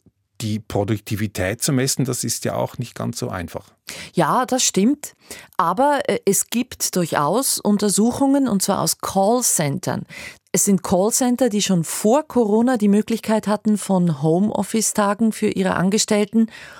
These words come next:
Speaker 2: Und diese Untersuchungen, die zeigen, dass sowohl die Angestellten, die auf eigenen Wunsch von zu Hause aus arbeiteten, als auch jene, die pandemiebedingt ins Homeoffice mussten, beide Gruppen waren weniger produktiv.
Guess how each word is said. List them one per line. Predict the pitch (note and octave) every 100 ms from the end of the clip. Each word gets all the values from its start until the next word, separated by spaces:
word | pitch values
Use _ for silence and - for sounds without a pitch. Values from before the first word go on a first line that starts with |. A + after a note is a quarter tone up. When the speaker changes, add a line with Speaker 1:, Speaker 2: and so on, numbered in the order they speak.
| - _
Speaker 2:
Und | - F#3+
diese | C4 C#4
Untersuchungen, | B3+ A3+ A3 A#3 A#3+ A3+
die | F#3 F3
zeigen, | F3 D3+ G3 A#3
dass | F#3 - -
sowohl | F#3 G3+ B3+
die | A#3+
Angestellten, | G3+ G#3 G#3+ A3 G3+ G3+
die | F#3 F#3
auf | D#3 - - - _
eigenen | D#3+ F#3+ C4 G3 D#3+
Wunsch | E3 G#3 -
von | F3 D3
zu | D#3+ C#3+
Hause | D#3+ G3 G3+
aus | F#3+
arbeiteten, | F#3 F#3 F#3+ F#3 G3 G#3 G3 - - - _
als | - B3+ -
auch | B3
jene, | F#3+ G#3+ F#3
die | D#3+ D#3+
pandemiebedingt | D#3 C#3 C#3+ D#3 F#3+ B3+ A#3 G3 F3+ -
ins | E3 -
Homeoffice | E3+ D#3+ - - C#3+ D#3+
mussten, | D#3 F#3+ - - - D4 - - - - _ -
beide | D3+ E3 A3+
Gruppen | C4+ B3 C4+ A#3
waren | A3+ B3+ A#3 _
weniger | - F3+ B3 G3+ D#3+
produktiv. | D3 - D3 D3+ - D3+ A#2